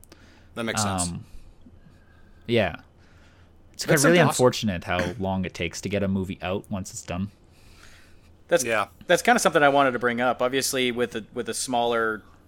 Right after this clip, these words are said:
Speaker 3: production studio, you kinda have to, you can't just go the straight to, <laughs> straight to theaters route. So what's it like, kinda doing tours of the vari-, you know, I don't, are you doing Sundance or maybe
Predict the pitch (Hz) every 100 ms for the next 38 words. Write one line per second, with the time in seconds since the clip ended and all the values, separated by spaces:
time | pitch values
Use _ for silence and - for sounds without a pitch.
0 | - 135 123 - 123 - 123 117 113 104
1 | 104 104 - 117 110 113 - 110 107 123
2 | 147 131 117 127 120 113 - - 127 -
3 | 127 - - - - 127 135 - 123 117
4 | 107 - 104 98 - 143 190 202 147 143
5 | 139 - - - - - - - - 143
6 | 131 135 135 123 - 127 120 117 113 110
7 | 107 - - - - - - - 123 113
8 | 117 117 113 123 107 101 107 - - 139
9 | 135 - - 123 123 131 113 - 131 131
10 | 123 120 117 - 110 104 101 113 113 107